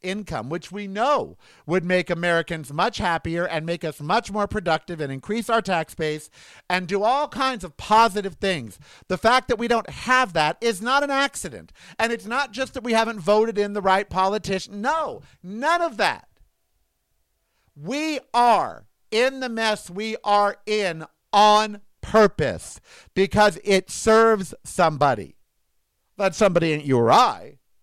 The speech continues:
Nothing done serves you or I. It serves a higher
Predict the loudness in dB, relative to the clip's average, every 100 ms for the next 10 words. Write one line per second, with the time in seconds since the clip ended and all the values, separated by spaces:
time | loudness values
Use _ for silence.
0 | _ _ _ _ _ _ _ -4 2 2
1 | 2 -2 0 0 0 -4 -4 -2 -2 -4
2 | -10 -8 -4 0 2 0 -4 -10 _ _
3 | _ _ -6 -6 -10 -6 -4 -4 -6 -10
4 | -20 _ _ -2 -2 2 4 4 0 -6